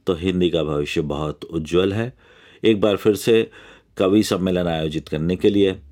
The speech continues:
बहुत-बहुत धन्यवाद, अ, महासचिव राम, अ, माधुरी राम धारी जी को और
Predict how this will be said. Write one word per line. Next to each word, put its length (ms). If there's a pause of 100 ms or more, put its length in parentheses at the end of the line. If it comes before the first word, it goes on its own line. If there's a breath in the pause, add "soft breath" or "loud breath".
(280)
बहुत-बहुत 480
धन्यवाद, 640 (360 loud breath)
अ, 300
महासचिव 600
राम, 240
अ, 500
माधुरी 420
राम 420
धारी 260
जी 160
को 280 (420 loud breath)
और 400